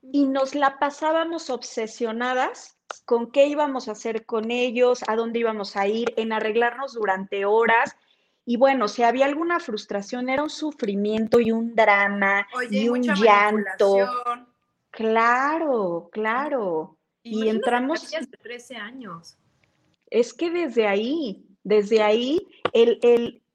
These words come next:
Speaker 1: sufrir y el que toda tu vida empieza a girar alrededor de una persona,
Speaker 2: Y del
Speaker 1: no
Speaker 2: sufrimiento.
Speaker 1: está padre.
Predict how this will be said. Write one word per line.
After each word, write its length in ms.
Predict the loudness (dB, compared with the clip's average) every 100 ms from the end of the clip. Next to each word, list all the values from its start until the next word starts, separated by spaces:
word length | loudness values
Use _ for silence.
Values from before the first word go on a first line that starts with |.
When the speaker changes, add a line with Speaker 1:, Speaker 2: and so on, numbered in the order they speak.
| -18
Speaker 1:
sufrir 720 | -12 -10 -10 -4 -2 0 -2
y 60 | -2
el 140 | -4
que 120 | -4 -4
toda 480 | 0 0 2 0
tu 80 | -2
vida 200 | -4 -2
empieza 340 | -2 -2 -2 -4
a 20 |
girar 300 | -4 -2 0
alrededor 440 | 0 0 -2 -2 -4
de 60 |
una 260 | -4 -6 -4
persona, 460 | -6 -8 -10 -4 0
Speaker 2:
Y 40 |
del 120 | 0
Speaker 1:
no 40 | -2
Speaker 2:
sufrimiento. 600 | -12 -10 -8 -2 2 2
Speaker 1:
está 400 | 0 2 2 4
padre. 840 | 2 2 0 -2 -2 -2 -4 -8